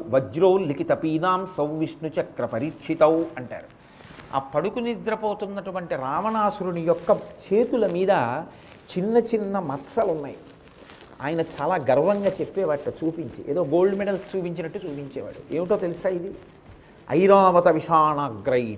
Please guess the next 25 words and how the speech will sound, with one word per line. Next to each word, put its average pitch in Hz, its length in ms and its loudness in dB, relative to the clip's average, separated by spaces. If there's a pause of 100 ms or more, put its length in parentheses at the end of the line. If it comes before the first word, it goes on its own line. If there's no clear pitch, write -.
(100)
టీకా 190 360 0
మచ్చ 185 280 -4
ఉన్నట్టే 165 720 4 (320)
ఆయనకి 175 360 0
మచ్చ 151 320 -2
ఉండేది. 135 400 0 (500)
"ఇది 185 600 0 (340)
నేను 170 200 0
ఇంద్రుడితో 190 640 0
యుద్ధం 147 320 -4
చేస్తున్నప్పుడు 185 760 -4 (100)
ఐరావతం 175 680 4
నన్ను 170 220 0
కుమ్మింది 196 600 -2
దంతంతో, 123 520 -4 (680)
ఇదిగో 120 260 0
ఈ 123 140 0
మచ్చ 110 340 -4
పడింది." 92 360 -8 (160)
అప్పుడు 175 200 -8
నువ్వేం 170 380 -4
చేశావు? 120 360 -6
ఐరావతం 202 640 0
కుమ్మితే 208 340 -2
బతకడమే, 214 640 -4